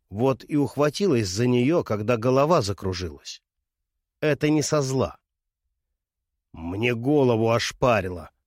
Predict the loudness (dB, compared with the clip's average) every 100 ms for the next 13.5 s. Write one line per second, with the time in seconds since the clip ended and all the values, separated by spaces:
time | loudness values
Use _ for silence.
0 | _ _ _ _ _ 0 2 2 2 2
1 | 2 2 -2 -2 -10 -20 _ _ _ -20
2 | _ _ _ _ _ -2 0 2 2 4
3 | 4 6 6 6 6 4 0 0 2 4
4 | 2 2 2 2 2 0 -2 -2 0 0
5 | 0 0 -2 -2 -2 -4 -14 _ _ _
6 | _ -2 0 0 0 2 0 0 2 2
7 | 4 4 4 4 4 4 2 2 2 0
8 | -2 -10 _ _ _ _ _ -6 -4 -4
9 | -4 -2 -2 -2 -4 -4 -2 -2 -2 -4
10 | -14 -20 _ _ _ _ _ _ _ _
11 | _ _ -20 -14 -2 0 2 4 2 2
12 | 0 0 2 2 2 2 -2 0 0 0
13 | 0 0 0 -6 -16